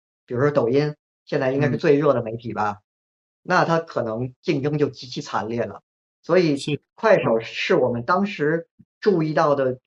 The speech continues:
Speaker 1: 众多渠道中的一个，
Speaker 2: 嗯。
Speaker 1: 但是我们发现它的量比我们想的量大哎。而且呢，我们发现，刚刚我说的我做了很多用户调研，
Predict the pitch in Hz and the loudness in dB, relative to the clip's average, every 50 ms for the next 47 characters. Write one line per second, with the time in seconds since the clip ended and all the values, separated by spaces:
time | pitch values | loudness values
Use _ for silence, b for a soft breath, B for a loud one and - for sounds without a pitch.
0 | _ _ - 180 165 151 143 165 175 180 180 - - - 139 165 156 139 127 131 | _ _ -2 0 0 0 0 2 2 2 0 0 -6 -4 0 2 2 2 2 0
1 | 160 165 160 143 127 120 143 143 - 190 - - - _ _ _ _ _ _ _ | -2 -2 -2 -2 -2 -2 -4 -2 -2 -2 -2 -2 -6 _ _ _ _ _ _ _
2 | _ - 185 180 175 165 - 185 156 139 120 120 120 123 - 185 170 175 160 - | _ -2 0 0 0 0 0 0 0 0 -2 -4 -6 -2 0 0 0 0 0 -2
3 | 123 123 - - 175 160 156 156 165 170 175 156 135 147 123 - _ _ _ _ | -4 -4 -6 -8 -6 -4 -4 -2 0 0 0 0 0 -2 -6 -14 _ _ _ _
4 | _ _ _ _ _ 139 151 170 170 175 165 - 123 104 101 117 120 143 160 160 | _ _ _ _ _ -6 -4 -2 -2 -2 -4 -6 -6 -6 -6 -6 -6 -2 -2 -2
5 | - 139 139 - 190 196 190 143 104 101 101 95 95 - _ _ _ _ _ _ | -2 -4 -4 -4 -4 -4 -4 -4 -6 -6 -8 -10 -14 -18 _ _ _ _ _ _
6 | _ _ _ _ _ _ _ _ _ - 123 131 156 170 165 - - - - - | _ _ _ _ _ _ _ _ _ -8 -6 -4 -4 -6 -6 -8 -10 -8 -2 -2
7 | 120 104 101 98 104 113 123 131 131 131 120 113 113 110 - - 151 160 - 180 | 0 0 0 -2 -4 -2 -2 -2 0 -2 -4 -4 -6 -4 -2 0 0 0 0 -2
8 | 160 131 127 123 _ _ - 160 165 156 127 120 - 165 156 147 135 117 110 - | -4 -4 -6 -8 _ _ 0 2 2 4 2 0 -2 0 2 2 4 2 0 -4
9 | - _ _ - 160 139 135 127 113 113 135 147 160 147 - - 147 151 180 151 | -8 _ _ -4 -2 -2 -2 -4 -4 -4 -2 -2 -2 -2 -4 -4 -4 -2 0 0
10 | 135 120 117 110 104 110 123 147 | 0 -2 -2 -4 -4 -4 -6 -8